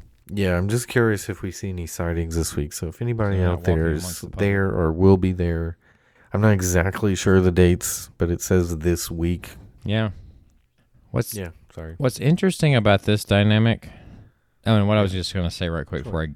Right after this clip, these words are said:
Speaker 2: before I move on,
Speaker 1: Sure,
Speaker 2: I mean,
Speaker 1: sure.
Speaker 2: Bob, congratulations, Bob Weiss, that is. I mean,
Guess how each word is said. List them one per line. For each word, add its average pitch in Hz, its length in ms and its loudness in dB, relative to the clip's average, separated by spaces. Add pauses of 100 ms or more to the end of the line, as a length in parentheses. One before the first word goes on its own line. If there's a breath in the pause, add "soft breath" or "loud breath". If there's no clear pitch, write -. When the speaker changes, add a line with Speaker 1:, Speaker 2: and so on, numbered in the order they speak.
(140)
Speaker 2:
before 82 200 -6
I 78 40 -2
move 80 220 -2
on, 80 240 -2
Speaker 1:
Sure, 80 100 -2
Speaker 2:
I 80 40 -2
mean, 80 120 -2
Speaker 1:
sure. 78 120 -6
Speaker 2:
Bob, 90 420 0
congratulations, 85 800 -2
Bob 80 240 -4
Weiss, 80 220 -4
that 78 140 -6
is. 78 300 -6 (120)
I 78 60 -6
mean, 73 320 -8